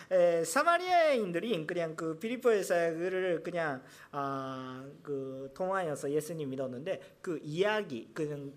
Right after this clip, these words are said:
그 선포하는 설교 같은 그런 간증, 그런 이야기랑 실제적인 기적,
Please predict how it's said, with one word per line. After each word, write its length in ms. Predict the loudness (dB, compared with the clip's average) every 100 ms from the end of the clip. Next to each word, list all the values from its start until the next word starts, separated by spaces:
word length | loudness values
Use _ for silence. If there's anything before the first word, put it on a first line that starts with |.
| -16
그 460 | -10 -8 -6 -8 -10
선포하는 720 | -8 -6 -4 -4 -6 -10 -12 -16
설교 520 | -6 -4 -2 -2 -2
같은 420 | -4 -8 -10 -10
그런 400 | -10 -10 -10 -12
간증, 640 | -10 -8 -8 -8 -8 -10 -10
그런 240 | -8 -8 -6
이야기랑 680 | -2 0 -2 -4 -6 -6 -10 -20 -20 _
실제적인 920 | -8 -6 -2 -4 -2 -4 -4 -8 -12
기적, 400 | -8 -4 -4 -6